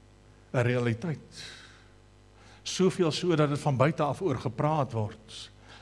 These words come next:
Hulle liefde vir mekaar, want daar's 'n begrip gewees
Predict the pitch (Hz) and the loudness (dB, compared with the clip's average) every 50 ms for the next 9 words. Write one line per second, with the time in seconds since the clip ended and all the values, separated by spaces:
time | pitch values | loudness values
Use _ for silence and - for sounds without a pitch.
0 | - - - 123 117 107 101 117 127 - - 156 113 - 127 113 104 101 104 - | -14 -6 -2 -2 0 0 0 0 -2 -2 -6 -8 -8 -4 -2 -2 -2 -2 -2 -4
1 | 151 151 127 120 117 110 107 107 101 107 104 101 - - 120 107 104 - - - | -4 -2 -2 -2 -2 0 -2 -2 -2 -2 -2 -2 -4 -4 -6 -6 -6 -10 -8 -6
2 | 202 208 - - - - 135 120 120 120 117 107 - - - | -6 -6 -6 -6 -8 -8 -6 -4 -4 -4 -4 -6 -8 -10 -14